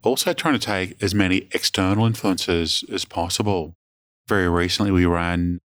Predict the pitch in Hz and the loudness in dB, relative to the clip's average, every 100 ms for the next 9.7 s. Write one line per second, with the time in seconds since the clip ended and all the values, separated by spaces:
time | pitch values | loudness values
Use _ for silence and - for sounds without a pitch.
0 | _ - 104 98 92 85 98 87 - 85 | _ -4 0 2 2 0 0 -2 -2 -2
1 | 95 107 - 90 82 - 90 87 87 90 | -2 -2 0 2 2 2 2 2 0 -2
2 | - 92 - 98 87 - 85 - _ - | -2 -2 -2 -2 -4 -4 -6 -8 _ -10
3 | - 95 - 92 80 - 85 82 90 90 | -6 -6 -2 -2 -2 -2 0 2 2 0
4 | - - - _ _ _ _ _ 143 117 | -4 -10 -12 _ _ _ _ _ 2 2
5 | 110 92 85 - 127 123 123 120 117 110 | 2 0 -2 0 0 0 0 2 2 0
6 | - 107 113 120 123 120 113 110 113 110 | 0 2 2 2 0 0 -2 -2 2 2
7 | 110 110 101 - - - - - _ _ | 2 2 0 -2 -8 -20 -20 -20 _ _
8 | - 110 - - 110 107 - 92 95 - | -2 0 2 0 0 0 0 0 0 -2
9 | - 98 95 95 92 90 - | 0 2 4 4 2 0 -6